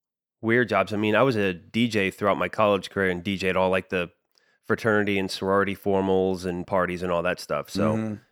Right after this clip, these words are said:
Speaker 1: it was kind, it was fun, uh, to w-, people watch the whole time. That's for sure.
Speaker 2: Yeah, that's true.
Speaker 1: But, um,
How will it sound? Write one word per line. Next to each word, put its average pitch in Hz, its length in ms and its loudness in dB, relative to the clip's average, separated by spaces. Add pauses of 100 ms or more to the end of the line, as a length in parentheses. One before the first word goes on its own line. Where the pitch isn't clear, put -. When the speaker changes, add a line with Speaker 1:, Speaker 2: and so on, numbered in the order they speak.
Speaker 1:
it 117 80 2
was 110 120 0
kind, 135 280 2
it 123 100 2
was 107 240 -2 (600)
fun, 120 340 6 (440)
uh, 123 40 4 (220)
to 117 140 0
w-, 98 260 0
people 131 280 4
watch 95 260 4
the 98 100 -2
whole 92 140 0
time. 101 240 2
That's 104 160 2
for 98 140 -10
sure. 92 320 -4 (200)
Speaker 2:
Yeah, 90 200 2
that's 98 160 2
true. 76 280 -4
Speaker 1:
But, 101 240 2
um, 101 340 0